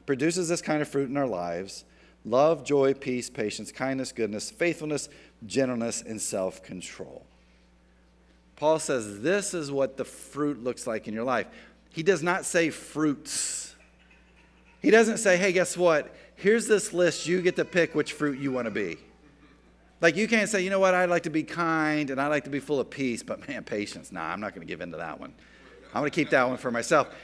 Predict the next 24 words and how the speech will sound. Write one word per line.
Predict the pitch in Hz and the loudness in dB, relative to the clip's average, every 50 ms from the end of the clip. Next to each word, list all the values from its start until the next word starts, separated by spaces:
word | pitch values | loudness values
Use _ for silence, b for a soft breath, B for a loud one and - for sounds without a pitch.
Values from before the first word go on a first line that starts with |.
| B B | B B
He | 196 | 6
doesn't | 233 247 233 226 - | 8 8 8 8 8
say | 240 247 233 | 8 10 10
that. | 185 165 | 10 8
He's | 175 190 | 6 4
like, | 196 185 185 | 2 2 2
"No, | 196 196 | 2 4
this | 175 220 214 | 4 4 2
is | 208 208 160 | 2 0 2
the | 196 - | 2 2
fruit. | - - - 190 226 208 151 113 - | 0 0 0 2 4 4 4 2 0
This | 131 156 175 - 202 | 0 0 0 2 2
is | 196 165 | 0 0
the | 139 196 185 | 2 0 0
one | 165 147 165 180 196 202 196 180 | 0 0 0 0 0 0 -2 -4
fruit | - - - 185 185 170 - - | -8 -2 4 4 4 4 4 2
of | - 160 131 | 2 2 2
you. | 127 120 | 2 0
This | 139 165 190 | -2 -2 -2
is | 190 175 170 | -2 0 0
what | 180 165 - | 0 0 0
you | 147 156 165 156 143 | -2 -4 -4 -2 -2
look | 131 139 160 170 156 - - - | 0 0 0 0 -2 -4 -10 -12
like | - 117 117 117 113 90 82 76 - - | -10 -8 -6 -6 -6 -6 -8 -10 -16 -20